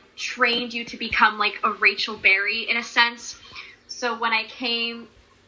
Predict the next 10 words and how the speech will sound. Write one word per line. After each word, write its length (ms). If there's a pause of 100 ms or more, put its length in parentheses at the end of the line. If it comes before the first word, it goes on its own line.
(380)
to 320 (140)
high 200
school, 680 (920)
I 560
definitely 420
felt 220
a 60
lot 260
more 120
comfortable, 1000